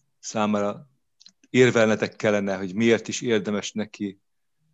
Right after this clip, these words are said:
ezzel foglalkozni, miért is lenne hasznos önértékeléssel foglalkozni, akkor mele-, melyik lenne az a három nyomós érv, amivel meg tudnátok őket győzni, akár a saját példátokon keresztül, akár pedig, ö, ö, esetlegesen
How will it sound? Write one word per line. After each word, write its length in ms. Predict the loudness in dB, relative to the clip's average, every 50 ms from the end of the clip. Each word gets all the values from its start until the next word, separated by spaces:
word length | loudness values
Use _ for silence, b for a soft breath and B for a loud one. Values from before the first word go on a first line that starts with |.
| _ _ _ _
ezzel 420 | -8 -6 -6 -4 -4 -4 -4 -4
foglalkozni, 680 | -4 -6 -6 -4 -2 -2 -2 -4 -4 -6 -8 -6 -4 -2
miért 380 | -2 0 0 0 0 -2 -6
is 240 | -6 -6 -6 -6 -6
lenne 460 | -4 -2 0 0 0 0 0 -2 -2
hasznos 680 | -2 -2 -2 -2 -2 -2 -4 -8 -10 -10 -10 -10 -14 -14 -10
önértékeléssel 960 | -6 -2 -2 -2 -2 -4 -6 -10 -10 -10 -8 -6 -6 -6 -6 -6 -8 -6 -8 -8
foglalkozni, 840 | -8 -10 -8 -6 -4 -6 -6 -6 -8 -10 -8 -8 -8 -10 -10 -12 b b b b b b b _
akkor 220 | -14 -8 -4 -2
mele-, 320 | 0 2 4 4 2 2 0
melyik 220 | 0 -2 -2 0
lenne 200 | 0 -2 0 0
az 80 | 0 0
a 100 | 0 0
három 720 | 2 2 2 4 4 4 2 0 -2 -4 -10 -14 -18 -20 _ _ _ _ _ -6
nyomós 440 | -2 -2 0 0 0 -2 -4 -6 -4
érv, 240 | -2 -2 -2 -2 -4 -8
amivel 460 | -12 -10 -8 -6 -6 -4 -2 -2 -2 0
meg 180 | 0 -2 -2
tudnátok 560 | -4 -8 -8 -6 -6 -6 -6 -8 -10 -12 -10
őket 360 | -8 -8 -8 -6 -6 -6 -6 -4
győzni, 300 | -4 -2 -2 -2 -2 -2
akár 240 | -4 -2 -2 -2
a 60 | -2 0
saját 340 | 0 0 0 0 0 -2
példátokon 580 | -4 -4 -2 -2 -2 -4 -6 -8 -10 -10 -10 -6
keresztül, 480 | -4 -4 -4 -4 -6 -6 -6 -6 -6 -6 B B B B B B B -10
akár 360 | -10 -8 -4 -2 -2 -2 -2
pedig, 300 | -2 -4 -2 -2 -2 -2
ö, 400 | -2 -2 0 0 0 0 -2 -4 -6
ö, 260 | -8 -8 -8 -8 -8
esetlegesen 720 | -8 -10 -12 -12 -10 -10 -8 -8 -8 -6 -6 -6 -6 -8 -8